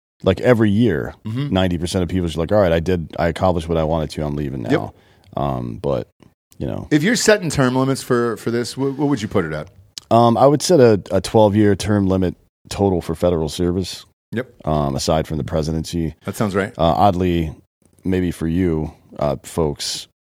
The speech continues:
Speaker 1: to hear, I, I don't think the pre-, I think the presidency is the one office that probably shouldn't have a term limit. Like, if you have a good C E O, you don't really change
Speaker 2: I
Speaker 1: C E Os.
Speaker 2: a hundred percent agree.
Speaker 1: But if you have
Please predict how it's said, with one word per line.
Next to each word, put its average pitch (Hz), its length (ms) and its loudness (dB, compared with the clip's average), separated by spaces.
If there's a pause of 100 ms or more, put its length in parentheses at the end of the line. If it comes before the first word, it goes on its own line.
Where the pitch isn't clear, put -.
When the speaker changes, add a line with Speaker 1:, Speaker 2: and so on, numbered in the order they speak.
(600)
Speaker 1:
to 82 100 -6
hear, 85 280 2
I, 82 180 2
I 90 80 2
don't 95 160 0
think 87 220 -2
the 76 80 -6
pre-, - 240 -4
I 92 80 0
think 110 120 2
the 92 80 -2
presidency 92 420 -2
is 82 80 -2
the 80 80 -2
one 87 160 -2
office 78 260 -2
that 71 160 -8
probably 82 260 0
shouldn't 67 380 -6
have 67 420 -8 (500)
a - 80 -4
term 73 280 -6
limit. 62 240 -8 (460)
Like, 87 120 0
if 82 60 -4
you 101 60 2
have 98 80 2
a 90 60 0
good 90 200 -2
C 82 280 -2
E 85 60 0
O, 78 140 0
you 76 120 -2
don't 78 180 -4
really 71 400 -6 (160)
change 85 280 -4
Speaker 2:
I 110 160 4
Speaker 1:
C 117 200 2
E 117 40 0
Os. 113 80 -2
Speaker 2:
a 104 40 -2
hundred 120 160 0
percent 110 280 -2
agree. 95 180 0
Speaker 1:
But 92 140 0
if 85 60 -2
you 101 100 4
have 92 400 2